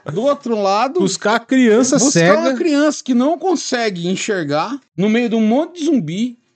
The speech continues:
Speaker 1: porque ela tava lendo um livro em bra-, ah, mano, não, né? Não, isso aí, isso aí foi zoado.
Speaker 2: Não, e assim,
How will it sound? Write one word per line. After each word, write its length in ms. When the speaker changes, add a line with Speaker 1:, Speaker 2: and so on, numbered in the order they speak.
Speaker 1:
porque 280
ela 360
tava 340
lendo 320
um 120
livro 240
em 80
bra-, 100
ah, 100
mano, 380
não, 220
né? 180
Não, 200
isso 240
aí, 720
isso 380
aí 180
foi 240
zoado. 460
Speaker 2:
Não, 280
e 200
assim, 440